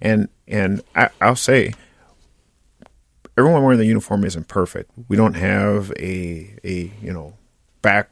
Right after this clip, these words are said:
ba-, their backgrounds aren't, you know, entirely clean, but it's also how have they done, if they have had an indiscretion, what have they done since then?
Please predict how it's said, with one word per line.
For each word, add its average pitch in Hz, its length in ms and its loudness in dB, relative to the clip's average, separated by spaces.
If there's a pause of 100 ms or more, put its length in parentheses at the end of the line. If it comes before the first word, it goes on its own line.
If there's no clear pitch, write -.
(440)
ba-, - 160 0 (120)
their 92 220 -4
backgrounds 104 600 2
aren't, 98 420 -2
you 95 100 -6
know, 92 240 -6 (160)
entirely 98 480 0
clean, 110 380 -2 (400)
but 98 240 2 (300)
it's 101 220 0
also 104 600 2 (100)
how 110 320 2
have 95 140 2
they 95 140 0
done, 90 380 -2
if 95 140 -4
they 95 100 -6
have 101 340 2
had 87 220 -6
an 90 140 -4
indiscretion, 87 640 -6
what 92 80 0
have 90 100 -6
they 90 100 -4
done 85 240 -6
since - 360 0
then? 53 260 -10